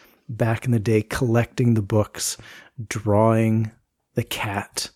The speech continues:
um, reading the comics in the paper. Like, I remember flipping,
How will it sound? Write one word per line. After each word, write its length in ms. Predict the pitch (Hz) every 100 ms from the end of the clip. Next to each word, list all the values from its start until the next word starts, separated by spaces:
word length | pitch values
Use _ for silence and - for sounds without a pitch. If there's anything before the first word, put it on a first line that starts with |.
| _ _ _ _
um, 260 | 160 170 202
reading 260 | 180 208 220
the 80 | 208
comics 600 | - 127 123 - - - _
in 120 | 139
the 60 | 143
paper. 420 | 127 120 131 127
Like, 200 | 127 156
I 20 |
remember 260 | 151 147 135
flipping, 520 | - 131 - 127 127